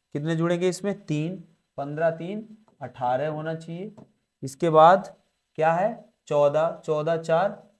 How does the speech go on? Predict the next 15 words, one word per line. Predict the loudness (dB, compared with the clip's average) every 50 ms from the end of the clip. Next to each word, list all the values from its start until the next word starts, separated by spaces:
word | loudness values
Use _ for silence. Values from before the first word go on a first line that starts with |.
| _
अठारह | -14 -12 -8 -4 -2 -2 0 0 -2 -2
होना | -2 -4 -4 -6 -8
चाहिए, | -8 -8 -8 -8 -8 -8 -10 -12 _ _ _ _ _ _ _ -4
और | -4 -4 -4 -4 -8
एक | -8 -6 -4 -2 -2 -4 -6 -6 -8 -6
और | -6 -6 -6 -6
पाँच | -6 -6 -4 -6 -8 -10 -16 _ _ _ _ _
छः | -18 -12 -8 -4
होना | -4 -4 -4 -4 -4 -6
चाहिए, | -6 -8 -8 -6 -4 -4 -6 -6 -8 -14 -20 _ _ -8
और | -8 -8 -8 -8 -10 -8
तीन | -6 -6 -4 -4 -4 -6 -6 -8 -10 -14 -20 _ _ _ _ _ _ _ _ _ -6
और | -4 -2 -2 -2 -4 -6
छः | -8 -8 -8 -8
तीन | -8 -8 -8 -8 -8 -8 -10 -12